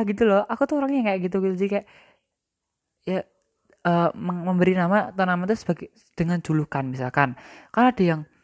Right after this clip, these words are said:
apa namanya, tricolor, bicolor, gitu. Terus ada yang, em,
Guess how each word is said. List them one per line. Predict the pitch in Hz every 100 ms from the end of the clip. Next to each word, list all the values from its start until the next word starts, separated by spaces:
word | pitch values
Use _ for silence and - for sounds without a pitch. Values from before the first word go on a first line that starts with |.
| _ _ _ _ _ -
apa | 147 151
namanya, | 147 143 143 139 135 135 - _ _ -
tricolor, | 143 - 170 180 180 170
bicolor, | 160 - 151 170 175 170 170 165 170 - - - _ _ _ _ _ -
gitu. | 117 120 120 117 123
Terus | - 131 -
ada | 135 131
yang, | 135 131 123 - _ _ _ _ _ _ -
em, | 135 135 131 131 131 131 131 131 127